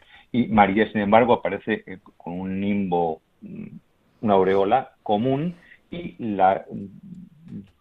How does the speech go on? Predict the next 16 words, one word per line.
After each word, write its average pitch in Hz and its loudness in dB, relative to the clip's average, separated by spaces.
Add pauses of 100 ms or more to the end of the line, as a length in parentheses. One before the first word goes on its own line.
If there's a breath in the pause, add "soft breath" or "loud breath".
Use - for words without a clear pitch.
(320)
cuatro 113 2
letras, 131 -6
que - -20
son 95 -16 (100)
M, 104 -6 (1300)
P, 151 -2 (720)
y 117 -10 (100)
una 110 -4
Z 147 -4 (280)
y 107 -8
una 101 -4
Y. 95 -4 (340)
En 92 -10
griego 95 -6
sería 95 -6
Metroceu, 95 -4